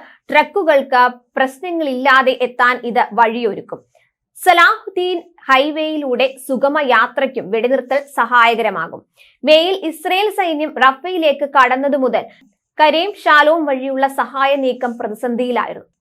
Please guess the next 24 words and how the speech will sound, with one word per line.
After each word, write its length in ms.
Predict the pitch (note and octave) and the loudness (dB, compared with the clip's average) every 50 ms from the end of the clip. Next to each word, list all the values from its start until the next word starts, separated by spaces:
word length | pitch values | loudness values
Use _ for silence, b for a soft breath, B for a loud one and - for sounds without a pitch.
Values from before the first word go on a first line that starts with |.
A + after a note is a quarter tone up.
| _ | _
ദിവസവും 520 | A#3 D4 C#4+ F#4 F#4 F#4+ G#4 G#4 G4+ - C#4+ | -6 -4 -4 -4 -2 -2 0 0 0 2 0
അഞ്ഞൂറ് 460 | D4 D#4 D#4 E4+ F#4+ G4+ G#4 F#4 F#4 | 0 0 0 -4 -4 -6 -6 -6 -4
ട്രക്ക് 160 | E4 E4 D#4+ | -6 -6 -4
സഹായം, 600 | - - D4+ C4 C4 C#4+ C#4 C#4+ D4 D#4 D#4 - - | -4 -4 -2 -2 0 0 2 2 2 0 -2 0 0
ആ, 120 | A#3+ A#3+ | 0 0
വേണ്ടിടത്ത് 680 | A#3 A#3 A3+ C4 C4 C#4 C#4 C#4+ C#4 C4+ B3 B3+ C4 C4 | 2 2 2 2 2 0 -2 -2 -4 -4 -2 -2 -2 0
മെയ് 300 | B3 B3 B3 B3+ D4 D4+ - | 0 0 0 0 0 0 0
ആറ് 300 | C4 B3 A#3 B3 C4+ D#4 | 2 4 4 4 4 2
മുതൽ 240 | D4+ C#4 B3+ B3+ B3+ | 0 -2 -2 -2 -2
ജൂൺ 300 | A#3+ G3 A#3+ A#3 C4 C#4+ B3+ A#3 | -2 -4 -6 -6 -6 -4 -2 0
ആറ് 260 | A#3+ A#3+ A#3+ C4+ D4 | 2 2 2 2 0
വരെ 400 | D#4+ D4+ C4 B3+ A#3 C#4+ E4 - b b b b b b | -2 -2 0 0 0 -2 -2 -4 b b b b b b
അറുപത്തിയെട്ട് 800 | - C#4+ D4 F4 D#4 G4 - - F#4 F4 E4 D#4 - G4 F#4+ - | 2 2 2 2 0 -6 -6 -6 -6 -6 -6 -6 -8 -8 -6 -2
ട്രക്കുകൾ 420 | - C4+ C#4 C4+ C#4 C4 C4+ C4+ | -2 -2 -2 -2 -2 -2 0 0
മാത്രമാണ് 680 | C4 B3 B3+ B3+ C4+ C#4+ C#4 - D#4+ D4 C4+ A3+ G#3+ G3+ | 0 2 2 2 2 2 0 -4 -4 -4 -2 -2 -4 -4
എത്തിയത്. 420 | G3+ G3+ G3 G3 G#3 F#3 F3 F3 F3 b b b b b | -6 -8 -10 -8 -8 -6 -6 -6 -8 b b b b b
എന്നാൽ 220 | E4 E4+ G4 F#4+ F#4+ | -2 0 0 0 0
പ്രധാനമന്ത്രി 720 | F#4 D#4+ C4 D4 E4 G4+ G#4+ G4+ G#4 G4 F4+ D#4+ - D4+ D#4 | -2 -4 -4 0 2 2 2 2 2 0 -2 -4 -4 -6 -6
ബെഞ്ചമിൻ 600 | C4 A3+ B3+ C4 C#4 C#4+ C4+ E4+ E4 E4+ E4+ D#4 | -4 -2 -2 -2 -2 -4 -6 -6 -4 -4 -4 -4
നെതന്യാഹു 720 | C#4 C4 A#3 C#4 C4+ C4+ C4+ C4+ B3+ B3 A#3 C4+ C#4+ C#4 - | -2 0 0 0 0 0 0 0 0 -2 -2 -4 -4 0 2
താൽക്കാലിക 600 | C4+ B3 B3+ C#4 C4+ C4+ D#4 D#4 D#4 D4+ D4+ D4+ | 2 4 2 0 -2 -4 -4 -2 -2 -2 -2 -4
വെടിനിർത്തൽ 560 | C#4+ A#3+ B3+ B3 B3+ B3+ C4 C4 B3+ C4+ C4+ | -2 0 0 2 2 0 -2 -4 -4 -4 -4
പ്രഖ്യാപനത്തെ 880 | C4+ C4+ - A#3 - - C#4 C4 B3+ A3+ A#3+ B3 A#3+ A#3+ A#3+ A#3 A3+ A#3 | -4 -6 -8 -10 -4 -2 0 0 0 0 -4 -8 -4 -2 -2 -2 -2 -4
എതിർത്തു. 480 | A3 G3+ F#3 G#3 G#3 G#3 G3 - E3 b | -6 -6 -6 -6 -8 -8 -10 -14 -14 b